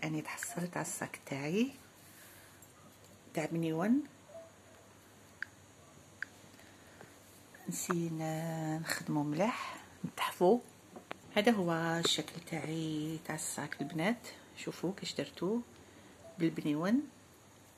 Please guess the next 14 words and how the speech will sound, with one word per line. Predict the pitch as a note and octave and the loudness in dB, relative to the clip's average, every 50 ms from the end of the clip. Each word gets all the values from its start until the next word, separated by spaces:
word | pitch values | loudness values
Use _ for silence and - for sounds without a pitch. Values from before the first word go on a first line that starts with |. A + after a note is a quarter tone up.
| - - - - - - - - - - - - - - | -12 -12 -12 -20 -20 -20 -20 -20 -20 -20 -20 -20 -10 -6
فوالا، | - D#3+ D#3 D#3 D#3+ E3 G3 G#3+ - - - - - - - - - - - - - - - - - - - - - - | -4 -4 -2 0 0 -2 -2 -2 -6 -12 -20 -20 -20 -20 -20 -20 -20 -20 -20 -20 -20 -20 -20 -20 -20 -20 -20 -20 -14 6
تانيك | - B3 B3+ A#3+ - A3 | 8 8 8 8 6 2
البنات | G3 G#3+ A3 A#3 A#3+ - | 2 6 4 4 4 2
عفوا | E3 - - - G#3+ A3 | -4 -8 0 2 2 4
درت | G#3 F3+ F3 F3 - G3+ | 6 4 4 2 4 2
له | F#3+ | 4
مغرفه | E3+ E3+ D#3+ E3 E3 - - D3+ | 4 4 4 2 2 2 0 0
كبيره | D3 - E3+ D#3+ D3+ D3 C#3+ | -2 2 2 2 4 4 2
زبده | C#3+ - - D#3 - D#3 D3+ G3+ A3+ - - | 0 -2 -6 -2 0 4 4 4 4 2 2
مانغارين، | D#3+ D3+ D3 C#3 C#3 C#3+ C#3+ D3 F3+ A3+ C4 C4+ - - - - - - - - - - - - - - - - | 0 0 2 2 0 2 2 2 4 4 2 2 0 -8 -18 -20 -20 -20 -20 -20 -20 -20 -20 -20 -20 -20 -14 -4
نسيت | - - D#3 - - | -2 -2 -2 0 -2
ما | D3 | -4
قلت | - - - - - | -4 -4 -6 -4 -4
لكمش. | D#3 - - D#3 F#3+ A3+ A#3+ - - - | -4 0 2 2 4 4 2 0 -2 -4